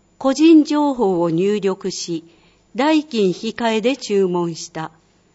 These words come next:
注文受付メールが届かず、不審に思って調べたところ、偽サイトであることが分かった。表示されていた百貨店のロゴが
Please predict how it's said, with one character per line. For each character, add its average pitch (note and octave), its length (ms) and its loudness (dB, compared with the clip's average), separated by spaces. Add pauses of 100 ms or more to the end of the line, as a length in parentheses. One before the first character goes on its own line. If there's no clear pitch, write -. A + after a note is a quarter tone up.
(600)
注 E4 260 4
文 D4 320 2
受 D4 200 -4
付 - 260 -4
メ C#4 220 2
ー - 20 -2
ル A3+ 100 -4
が F#3 160 -6
届 G#3 340 -4
か F3+ 120 -6
ず、 C#3+ 240 -16 (420)
不 - 160 -6
審 D4+ 340 4
に C#4+ 160 2
思 C4+ 240 0
っ C4 40 -8
て - 260 -6
調 F#3 260 -4
べ G#3 140 -6
た F3 140 -8
と D#3 140 -12
こ C#3+ 200 -14
ろ、 C3+ 180 -14 (580)
偽 A3 120 -2
サ D#4 380 0
イ - 80 -2
ト A#3 140 -2
で F#3+ 100 -2
あ A#3 100 0
る A3 80 -4
こ F#3+ 140 -6
と G3+ 100 -4
が G#3 160 -2
分 D#3 180 -8
か F#3 100 -10
っ F3+ 60 -12 (200)
た。 - 120 -16 (1200)
表 D#4 200 2
示 D4+ 180 -2
さ C4+ 100 0
れ C4+ 140 0
て B3+ 160 -4
い A3+ 120 -6
た A3 200 -4
百 A#3 380 -6
貨 D4+ 140 -4
店 G#3 300 -2
の F3 140 0
ロ G#3 120 -2
ゴ F3 160 -4
が D#3 200 -10